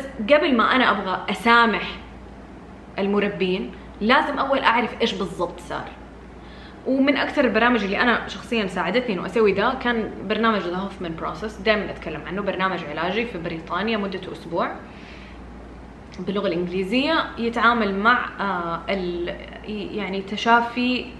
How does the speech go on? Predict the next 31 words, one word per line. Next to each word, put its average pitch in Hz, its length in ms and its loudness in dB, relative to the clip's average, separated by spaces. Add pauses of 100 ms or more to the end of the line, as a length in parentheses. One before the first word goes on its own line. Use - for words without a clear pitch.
برنامج 226 380 2
علاجي 180 460 0 (560)
ل-، 185 380 -2 (400)
لمشاكل 254 460 2
الطفل 196 360 -2
الداخلي، 147 460 -6 (340)
أو 208 260 4
ي-، 214 360 -2
ير-، 240 420 4
يحل 247 340 2
الأشياء 220 560 2
اللي 190 300 0 (280)
اتبنت 214 380 0
عندنا 226 280 2
من 202 140 0
الطفولة 226 420 0
وألمتنا، 233 640 -2
ويذكرنا 220 760 0
بإحنا - 320 -6
مين. 143 180 -10 (640)
طبعًا 269 280 4 (220)
برنامج 247 400 6
Hoffman 233 400 0
يختلف 202 440 0
من 170 100 -4
شخص - 300 -8
لشخص، 285 380 -4
ما 226 80 2
هو 196 120 0
لكل 160 300 -4
الناس، 294 400 2